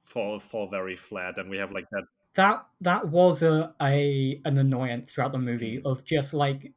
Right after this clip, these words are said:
Speaker 2: listening to these people who, who, like, respect to them,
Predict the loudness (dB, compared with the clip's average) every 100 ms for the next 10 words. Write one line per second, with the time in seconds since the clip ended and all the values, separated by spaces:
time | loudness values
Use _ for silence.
0 | -4 0 0 0 -2 0 0 0 -2 -2
1 | 0 0 0 -2 -6 _ _ 2 2 2
2 | 2 2 0 0 0 0 2 0